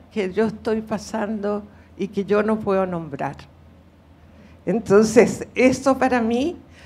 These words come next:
fue la cosa, una de las cosas más conmovedoras que me ha pasado. Entonces, sí, la curiosidad está dirigida hacia afuera, también en lo que llamamos las ciencias del espíritu después del Renacimiento,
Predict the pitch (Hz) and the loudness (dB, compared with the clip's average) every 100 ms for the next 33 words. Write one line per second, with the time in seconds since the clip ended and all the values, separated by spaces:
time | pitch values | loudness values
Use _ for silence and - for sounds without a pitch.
0 | - - 233 220 220 240 247 220 226 226 | -16 -4 2 2 2 0 0 2 4 4
1 | 220 220 220 233 220 214 214 220 220 202 | 2 0 -2 0 -2 -4 -6 -6 -4 -2
2 | 180 165 180 226 202 165 170 - - - | -2 0 2 2 2 0 -4 -16 -16 -8
3 | 160 165 156 156 - 151 139 - - - | -6 -6 -6 -8 -6 -8 -8 -10 -20 -20
4 | - 233 226 233 - - - 269 269 285 | 4 6 8 6 2 -2 -2 0 2 0
5 | - 214 220 196 180 170 - 180 185 202 | 4 2 4 0 2 0 -2 -2 2 2
6 | 143 - - - - 196 - 208 226 214 | 0 -6 -20 -20 -4 -4 2 4 4 2
7 | 208 - 220 214 - 180 160 - 233 233 | -6 -4 0 0 -4 -8 -10 -4 0 0
8 | 196 156 - - - - - 214 190 185 | 0 -6 -12 -20 -20 -20 -2 0 0 0
9 | 233 269 302 226 202 196 202 196 175 180 | 4 4 4 0 -2 -4 -4 -2 0 0
10 | 208 233 220 180 - 208 208 220 202 170 | 0 -2 -4 -4 -6 -6 -4 -2 -2 -2
11 | 170 - 226 254 240 190 170 - 196 196 | -6 -8 -4 -4 -2 -4 -4 -4 0 2
12 | 202 196 185 170 175 - 185 196 220 196 | 2 0 -2 -6 -8 -8 -8 -4 -4 -4
13 | - 180 | -8 -10